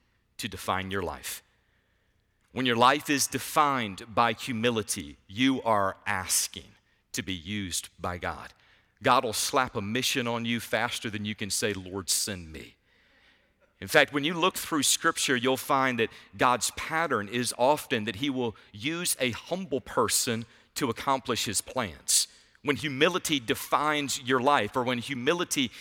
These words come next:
is a growing characteristic of your life, God doesn't have to worry about three attitudes interfering with the mission he's calling you to. I'm gonna give you those attitudes. Attitude number one,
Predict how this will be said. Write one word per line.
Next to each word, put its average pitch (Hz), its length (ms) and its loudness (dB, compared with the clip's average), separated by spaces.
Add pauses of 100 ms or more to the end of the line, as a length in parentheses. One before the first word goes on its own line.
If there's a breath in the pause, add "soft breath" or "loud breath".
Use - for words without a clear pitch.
(120)
is 143 180 2
a 156 120 6
growing 143 520 4
characteristic 143 960 0
of 127 180 4
your 123 140 2
life, 139 360 0 (320 loud breath)
God 160 300 4
doesn't 190 260 2
have 160 260 2
to 151 80 -2
worry 156 200 8
about 123 300 4
three 170 560 2
attitudes 143 880 2
interfering 139 720 2 (180 loud breath)
with 123 120 -2
the 127 60 2
mission 127 360 2
he's 113 220 -2
calling 120 380 2
you 101 100 -2
to. - 280 -2 (380 soft breath)
I'm 127 80 -4
gonna 135 140 2
give 139 160 2
you 139 80 0
those 131 200 2
attitudes. 120 520 0
Attitude 160 360 0
number 151 240 2
one, 151 400 2